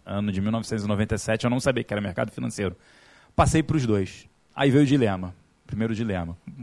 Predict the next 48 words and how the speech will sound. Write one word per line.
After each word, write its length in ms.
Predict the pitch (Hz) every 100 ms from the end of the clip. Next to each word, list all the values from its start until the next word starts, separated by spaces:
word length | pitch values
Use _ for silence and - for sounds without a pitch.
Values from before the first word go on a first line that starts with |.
| -
Um 140 | 139 139
dilema 240 | 127 151
bom, 220 | 143 123
né? 140 | 101 92 - - - -
Ou 80 | 139
eu 20 |
vou 120 | 143
pra 180 | 151 139
área 120 | 135
de 100 | 123
mídia 240 | 127 113 113
da 100 | 107
Coca-Cola, 580 | 120 120 123 131 180 190 - _ _ _ _ _ _ _ _ _ _ -
ou 100 | 165
eu 100 | 180
vou 160 | 127 156
pra 380 | 156 151 147 -
o 80 | 143
Banco 280 | 135 143
Icatu, 240 | - 139 147
que 80 | 139
eu 40 |
nem 80 | 147
sei 220 | 165 156
o 40 |
que 100 | 143
que 80 | 135
faz. 400 | 127 117 98 - - - - _ _ - 92
Aí 140 | 98
era 120 | 110
pra 140 | - 120
aula 160 | 123
de 420 | 113 120 120 117 107
auditoria 380 | 110 - 113
interna. 540 | 123 110 95 87 87 90 - -
Era 100 | 92
pra 100 | 92
ser 100 | 101
estagiário 420 | 113 - 135 120 123
na 60 |
auditoria 260 | 117 117 120
interna. 300 | 113 85 80 - - -
Eu 80 | 98
já 100 | 104
era 120 | 107
funcionário, 880 | - 135 - 120 110 101 107 123 143 - _ - - _ _ - -
na, 520 | 90 90 85 85 82
eu, 220 | 85